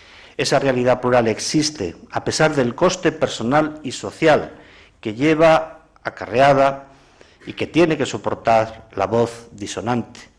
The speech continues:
en un coro de unanimidades. Esa realidad existe a pesar de la estrechez de los cauces de que dispone para expresarse.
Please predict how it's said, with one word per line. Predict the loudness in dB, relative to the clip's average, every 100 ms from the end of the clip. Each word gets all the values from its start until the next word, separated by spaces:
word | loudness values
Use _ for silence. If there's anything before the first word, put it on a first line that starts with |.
| _ _ -18
en | -16
un | -8
coro | 0 2 2
de | 0
unanimidades. | -6 -8 -2 2 2 0 -4 -16 -20 _ _ -20 -20 -20 -20 -6
Esa | -2 0
realidad | 0 0 2 4 4 4 -4 -8
existe | -8 -6 -4 -4 -4 2 2 2 -4 -10
a | -10 -8
pesar | -2 2 2 2
de |
la | -2
estrechez | -4 -6 -6 -6 -6
de | -10
los | -14
cauces | -2 -2 0 -6 -8
de | -6
que | -6
dispone | -6 -2 0 0
para | -4 -4 0 0
expresarse. | -2 -6 -6 -8 -10